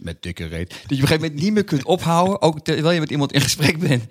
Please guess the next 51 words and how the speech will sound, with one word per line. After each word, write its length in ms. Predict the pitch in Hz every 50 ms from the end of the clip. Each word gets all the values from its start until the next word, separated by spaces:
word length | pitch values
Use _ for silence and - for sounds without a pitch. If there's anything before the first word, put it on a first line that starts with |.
| - - - - -
Zo, 180 | - - 302 302
"Hoe 120 | 349 339
gaat 200 | - 349 349 339
het 80 | 349 339
met 200 | 311 349 320 -
je?" 140 | 349 359 359 359
"Vrouwen 300 | - - 92 92 95 95
met 120 | 95 -
een 80 | 95 90
rare 260 | 92 98 90 80 80
stem. 300 | - - - 123 101 85
Moet 180 | 78 80 92 95
ik 60 | -
iets 100 | 113 101
mee 160 | - 101 95
doen?" 180 | 90 92 85 71
Ik 120 | - -
zeg, 100 | - 165
"Wat 120 | 240 285 277
zeg 200 | - 403 359 -
je 80 | 349
nou?" 280 | 330 330 359 359 330 -
"Nee, 120 | 107 117
het 100 | 127 127
was, 140 | 135 139 -
nee, 240 | 156 156 151 175 190
het 120 | 202 185
was 160 | 196 202 185
tegen 260 | - 214 202 175 - 190
mijn, 200 | 190 185 180 170
mijn, 260 | 170 165 165 165 165
mijn 140 | 165 165 160
dictafoon. 540 | 185 175 - 147 139 - 175 117 87 82
Ik 100 | 87 95
ben, 220 | 110 123 120 123 120
eh, 120 | 110 107 104
comedian." 480 | - 117 123 131 90 67 - - - - - - - 214 - -
<laughs> 320 | 202 233 - - _ -
Sowieso, 360 | - - 139 170 156 170 185 -
als 140 | - -
je 80 | - 262 226
zegt 200 | 165 151 - -
tegen 220 | - 135 - -
mensen, 280 | 131 135 131 - 120 107
"Ik 100 | 123 117
ben 140 | 131 123 113
comedian", 580 | - 127 110 107 131 127 123 117 107 104 95 - - - - - - -
ben 140 | - 123 123
je 80 | 131
al, 120 | 135 131 139
dat 40 | 135